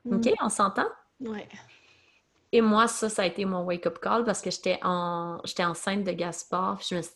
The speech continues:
Speaker 2: dit, « Hey, ils ont travaillé toute leur vie pour leur retraite. » Puis à genre trois ans de prendre leur retraite,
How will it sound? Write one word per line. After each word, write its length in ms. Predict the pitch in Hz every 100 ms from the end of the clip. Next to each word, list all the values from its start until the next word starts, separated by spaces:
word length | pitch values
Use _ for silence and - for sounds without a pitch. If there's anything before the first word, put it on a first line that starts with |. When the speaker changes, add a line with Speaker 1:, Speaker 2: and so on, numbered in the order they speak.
| -
Speaker 2:
dit, « 60 | -
Hey, 280 | 180 180 -
ils 160 | 180 180
ont 120 | 180
travaillé 640 | - 202 202 208 226 226 _
toute 340 | - 349 349
leur 420 | 196 185 175 165 170
vie 360 | 170 165 254 285 _ _ _ _ _ _
pour 220 | 202 180
leur 260 | 170 165 170 170
retraite. » 460 | 208 220 - - 320 _ - - _ _ _ - - _ - _ _ _
Puis 140 | - 226
à 140 | 190 180
genre 420 | 190 185 185 180
trois 400 | - 226 226 214
ans 80 | 226
de 60 |
prendre 260 | - 185 190
leur 180 | 185 175
retraite, 460 | 175 170 - 226